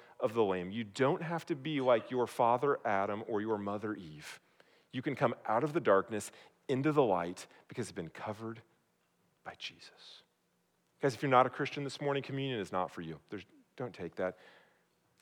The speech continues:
But I do urge you, cry out to Jesus to save you.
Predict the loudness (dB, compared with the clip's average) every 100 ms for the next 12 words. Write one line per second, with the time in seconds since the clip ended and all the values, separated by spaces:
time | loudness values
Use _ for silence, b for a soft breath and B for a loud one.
0 | _ 0 2 4 6 8 8 6 2 0
1 | 6 6 8 4 2 -6 -6 -8 -10 -4
2 | 0 0 -2 -12